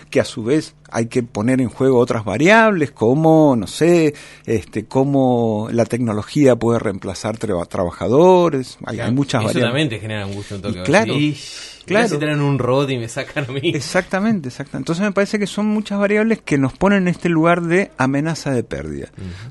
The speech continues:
Speaker 1: donde la angustia, la ansiedad, los trastornos de ansiedad, el estrés, el duelo, todos términos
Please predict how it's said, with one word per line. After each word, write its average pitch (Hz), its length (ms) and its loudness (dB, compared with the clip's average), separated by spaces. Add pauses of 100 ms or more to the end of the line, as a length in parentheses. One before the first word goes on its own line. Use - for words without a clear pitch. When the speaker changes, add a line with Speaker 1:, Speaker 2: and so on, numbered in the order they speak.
Speaker 1:
donde 113 300 0
la 123 100 0
angustia, 170 600 0
la 113 100 -6
ansiedad, 135 540 2 (580)
los 113 280 -2
trastornos 160 560 0
de 143 60 -2
ansiedad, 135 560 -2
el 120 160 -4
estrés, 151 540 -4 (100)
el 120 260 -4
duelo, 123 500 0 (380)
todos 135 280 -2
términos 147 540 0